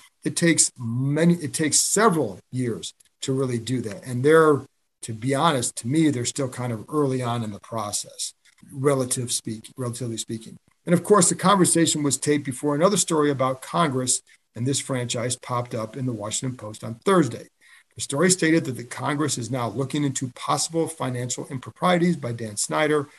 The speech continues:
in running the franchise. There's not much I can add other than in talking to a number, number of people, Congress and otherwise, um, especially on Congress about this part, is that, that, um, most oversight committee members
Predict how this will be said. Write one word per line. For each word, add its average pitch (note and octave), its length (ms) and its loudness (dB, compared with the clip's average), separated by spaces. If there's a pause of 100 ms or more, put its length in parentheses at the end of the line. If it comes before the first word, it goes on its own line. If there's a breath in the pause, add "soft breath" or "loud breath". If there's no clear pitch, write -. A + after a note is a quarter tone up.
(260 soft breath)
in E3 180 2
running B2 380 -2
the A#2 100 -8
franchise. - 800 -6 (280 loud breath)
There's B2+ 180 -4
not G#3 180 8
much G#3 160 6
I G#3 100 8
can G3+ 160 6
add C#3 320 4 (220)
other D#3 200 4
than D#3 160 4
in C3+ 100 0
talking C#3 340 2
to E3 60 4
a - 20 0
number, D3+ 420 4
number D3 260 0
of D#3 140 -2
people, C3+ 480 0 (480 loud breath)
Congress C#3+ 480 0
and D#3+ 80 0
otherwise, B2 600 2 (360)
um, A#2 420 -2
especially E3 380 2
on A#2 80 -2
Congress B2+ 360 -4
about G#2+ 280 -8
this D#3 140 -2
part, A2 320 -6 (300)
is C3 200 -2
that, A#2+ 260 -8
that, B2+ 260 -2 (400)
um, C3 220 -2
most E3+ 340 4
oversight E3+ 460 4
committee F3+ 260 2
members C3+ 400 -2